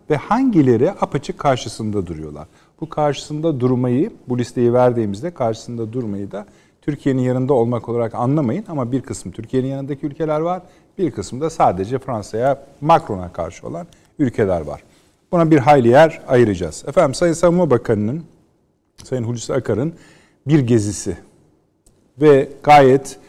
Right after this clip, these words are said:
katmerli bir gezi. Pakistan, yani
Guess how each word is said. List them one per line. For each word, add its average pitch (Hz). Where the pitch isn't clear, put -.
katmerli 117
bir -
gezi. 92
Pakistan, 110
yani 101